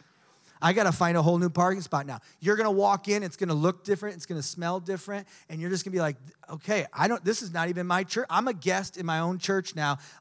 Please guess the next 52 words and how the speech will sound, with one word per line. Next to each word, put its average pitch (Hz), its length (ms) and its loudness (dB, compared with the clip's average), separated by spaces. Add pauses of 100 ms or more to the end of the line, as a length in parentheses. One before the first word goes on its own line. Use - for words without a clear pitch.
(140)
Your 214 220 4
whole 254 380 0
pattern 262 680 0
will 190 140 2
be, 220 180 -2
like, 208 500 0
weirded 214 460 -2
out, 196 340 4 (200)
and 185 120 -2
you'll 214 120 0
be 220 100 4
like, 202 200 2
"The 190 80 -2
kids' 196 340 -8
room, 233 240 0
where's 208 240 2
it, 214 80 -4
where 196 120 0
do 214 80 2
I 202 120 2
take 202 260 -6
my, 190 320 -4
my 175 140 -6
brats?" 185 500 2
And 170 80 -6
you'll 170 100 -6
be 175 60 2
like, 170 160 2
"Okay, 170 320 -2
here's 175 220 -2
where 180 100 -2
I 175 60 -2
bring 175 180 -8
my 165 120 -8
brats, 180 440 -2
and, 156 140 -10 (260)
and 165 220 0
they 175 100 4
need 196 180 -2
Jesus." 196 580 -4 (380)
Don't 392 200 2
lie 247 240 6
to 262 60 2
me. 330 380 2
I 381 160 4
know 359 200 4
my 415 280 4
kids, 196 480 2
right? 339 400 4 (920)
They 311 140 -6
need 349 200 4
Jesus. 262 800 2